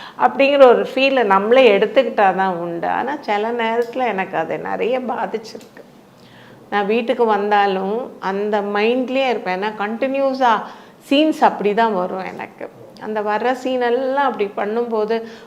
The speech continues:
ரொம்ப ஓவர் எமோஷனலா கத்துறது, கொல்றது, கலாட்டா பண்றது, அ-, அந்த மாதிரி எல்லாம் சீன் பண்ணிட்டு வீட்டுக்கு வரும்போது டெஃபினட்டா எனக்கு ஒரு சில நேரங்கள்ல நான் அப்படி இருந்திருக்கேன்.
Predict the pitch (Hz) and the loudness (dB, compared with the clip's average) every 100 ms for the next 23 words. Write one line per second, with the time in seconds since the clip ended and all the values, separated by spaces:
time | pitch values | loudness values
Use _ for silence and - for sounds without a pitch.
0 | - 214 240 208 208 240 247 220 202 214 | -4 0 2 4 6 8 8 6 4 0
1 | 226 - 220 214 202 208 190 - 220 214 | -2 -2 0 2 0 -4 -6 -2 -2 -2
2 | 185 190 190 196 208 233 214 196 196 - | -2 -6 -2 -2 -2 -2 -2 -4 -6 -14
3 | - - 202 208 220 220 220 214 196 202 | -20 -4 2 4 4 4 0 -2 -4 -4
4 | 202 196 190 190 190 - - - - 208 | -4 -4 -4 -6 -8 -16 -20 -18 -6 -4
5 | 202 220 233 247 254 269 269 254 254 254 | -2 -2 2 4 4 4 4 2 0 -2
6 | 226 220 214 190 196 202 196 208 196 180 | -4 -4 -6 -6 -6 -8 -6 -6 -6 -4
7 | 190 185 190 202 190 - 180 - 175 180 | -4 -2 -4 -4 -6 -8 -14 -12 -10 -10
8 | 175 185 190 196 202 202 202 196 202 202 | -8 -6 -6 -4 -2 -2 0 0 0 -4
9 | 196 185 175 - 175 185 208 220 196 160 | -4 -4 -6 -6 -8 -6 -6 -6 -8 -10
10 | - | -16